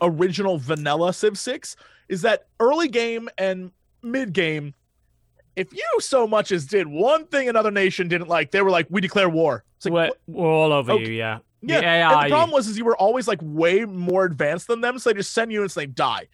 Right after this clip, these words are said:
Speaker 1: And it's like, this was a waste. And they'd be like, "We declare peace." And you're like, "Okay," click. Now, they're very much more likely to be like, "We condemn what you're doing. We do not like what you're doing."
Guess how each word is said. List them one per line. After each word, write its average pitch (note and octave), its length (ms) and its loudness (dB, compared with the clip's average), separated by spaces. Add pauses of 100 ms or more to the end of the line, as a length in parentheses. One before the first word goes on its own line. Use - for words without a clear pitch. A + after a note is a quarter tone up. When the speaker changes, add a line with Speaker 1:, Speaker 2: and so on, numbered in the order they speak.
(220)
Speaker 1:
And F3 60 -4
it's F#3+ 60 -2
like, F#3 120 -2
this A#3+ 120 -2
was B3+ 100 -4
a A#3 60 4
waste. G3+ 280 -2
And G3 80 -6
they'd G3+ 100 0
be G#3+ 80 0
like, G3+ 240 2 (180)
"We F4+ 140 4
declare C4+ 300 2
peace." E4 340 0
And F3+ 40 -10
you're F3+ 60 -4
like, E3+ 260 -6
"Okay," C#4+ 1040 -4 (220)
click. G3 420 -4 (680)
Now, D4 520 0 (500)
they're A3+ 260 2
very A3+ 340 2
much A3 440 -4
more F#3 380 0
likely E3+ 340 0
to E3 60 0
be D#3+ 120 2
like, D#3 320 0 (140)
"We F#3+ 160 -4
condemn G3 360 0
what F3+ 140 2
you're F3 80 -2
doing. E3 300 0
We D#3 80 -2
do D3+ 80 -6
not D#3 240 0
like D#3+ 180 -2
what D#3+ 80 -8
you're D3+ 100 -6
doing." C#3+ 360 -4